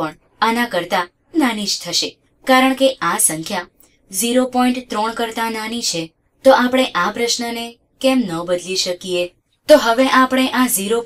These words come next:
પોઇન્ટ ત્રણ ની સરખામણી, ઝીરો પોઇન્ટ ત્રણ ની સરખામણી વર્ગમૂળમાં ઝીરો પોઇન્ટ પિસ્તાલીસ સાથે કરીએ. હવે આપણે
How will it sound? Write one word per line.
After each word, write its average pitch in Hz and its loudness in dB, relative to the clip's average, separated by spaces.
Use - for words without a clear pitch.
પોઇન્ટ 233 -8
ત્રણ 202 -2
ની 226 -4
સરખામણી, 185 -6
ઝીરો 226 -4
પોઇન્ટ 233 -6
ત્રણ 220 -2
ની 226 -4
સરખામણી 196 -6
વર્ગમૂળમાં 233 -2
ઝીરો 226 -4
પોઇન્ટ 226 -10
પિસ્તાલીસ 220 -6
સાથે 220 -8
કરીએ. 160 -6
હવે 214 0
આપણે 226 -4